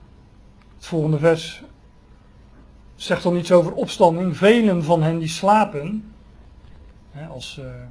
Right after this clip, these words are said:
metafoor voor, do-, voor, voor dood zijn, voor in de dood zijn. "Velen van hen die slapen in de stof der aarde, zullen ontwaken.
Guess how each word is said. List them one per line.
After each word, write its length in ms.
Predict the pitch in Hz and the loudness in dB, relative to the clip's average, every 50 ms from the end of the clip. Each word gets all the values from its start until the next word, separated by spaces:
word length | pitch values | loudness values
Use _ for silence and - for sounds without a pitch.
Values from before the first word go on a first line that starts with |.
| - - - - - - - - - - - - - - - - - - - | -20 -20 -20 -20 -20 -20 -20 -20 -20 -20 -20 -20 -20 -20 -20 -20 -20 -16 -10
metafoor 760 | 196 151 143 139 135 - 135 - - 151 143 143 139 135 - - - - - - - - - - - - - - - - - - - - | -6 -6 -4 -6 -6 -10 -12 -12 -8 -6 -6 -6 -6 -8 -12 -16 -20 -20 -20 -20 -20 -20 -20 -20 -20 -20 -20 -20 -20 -20 -20 -20 -20 -18
voor, 140 | - 139 131 | -14 -12 -8
do-, 180 | 127 151 180 - - | -6 -8 -8 -8 -10
voor, 220 | - - 147 143 151 - | -12 -10 -10 -10 -10 -14
voor 260 | - - 147 143 135 | -14 -12 -10 0 4
dood 240 | 156 170 175 170 - | 4 4 4 2 0
zijn, 300 | 156 143 143 156 165 - | -6 -6 -6 -8 -10 -12
voor 180 | - - - | -14 -14 -10
in 140 | 262 190 160 | -8 -6 -6
de 80 | 151 143 | -4 0
dood 240 | 160 175 180 175 | 0 0 0 0
zijn. 220 | - 160 147 165 147 | -4 -8 -8 -6 0
"Velen 300 | 143 185 190 190 180 160 | 2 2 4 4 2 2
van 160 | 160 175 170 | 0 0 0
hen 140 | 165 180 180 | 0 0 0
die 100 | 160 156 | -2 -2
slapen 440 | - 185 190 196 190 190 185 170 175 | 2 4 6 6 6 6 2 -2 -6
in 120 | 175 170 | -6 -6
de 60 | 160 | -8
stof 320 | 165 - - 214 180 151 143 | -10 -6 -4 -2 -2 0 0
der 200 | 165 160 156 - | -2 -2 -2 0
aarde, 520 | 208 208 208 208 185 156 151 160 196 - - - - - - - - - - - - - - - - - - - - | 2 4 4 4 4 2 0 -2 -2 -6 -12 -18 -20 -20 -20 -20 -20 -20 -20 -20 -20 -20 -20 -20 -20 -20 -20 -20 -16
zullen 420 | - 131 147 202 220 214 202 220 - | -10 0 2 4 4 4 4 2 0
ontwaken. 800 | - - 175 170 196 208 202 190 - - 165 185 226 233 - | -2 -2 4 6 8 8 8 6 6 2 -2 -4 -4 -6 -10